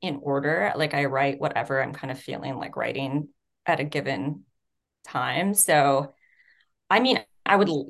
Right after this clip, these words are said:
you know, each chapter had, like, the label of the person's name, but yeah, I don't have, I don't use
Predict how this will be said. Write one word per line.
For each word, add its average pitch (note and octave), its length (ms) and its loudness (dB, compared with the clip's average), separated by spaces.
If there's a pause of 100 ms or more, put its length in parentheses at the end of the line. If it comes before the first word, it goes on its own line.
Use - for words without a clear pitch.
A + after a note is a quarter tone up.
you F#3 140 0
know, C3+ 180 2
each G3 260 2
chapter C#3+ 440 4
had, C#3 200 2
like, C#3 200 -2
the C#3 140 0
label C3 400 0
of A2+ 180 -2
the F2+ 300 -2 (120)
person's C3 420 -6
name, A#2+ 380 -2
but D3 180 2
yeah, F#3 280 8
I F3 160 6
don't A3+ 200 4
have, F3 320 2
I D#3+ 140 2
don't F3 220 -2
use D3+ 240 -4